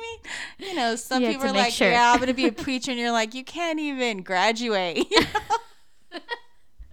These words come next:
Speaker 1: So he was very real. Rod was the first guy in church that I met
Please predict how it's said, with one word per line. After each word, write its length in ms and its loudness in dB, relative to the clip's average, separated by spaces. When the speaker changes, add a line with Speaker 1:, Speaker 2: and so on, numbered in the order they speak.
Speaker 1:
So 1000 6
he 300 0
was 240 2
very 480 4
real. 440 0
Rod 300 -2
was 560 -8
the 120 -2
first 720 -4
guy 520 -4
in 160 -6
church 500 -8
that 160 -2
I 120 -2
met 340 -6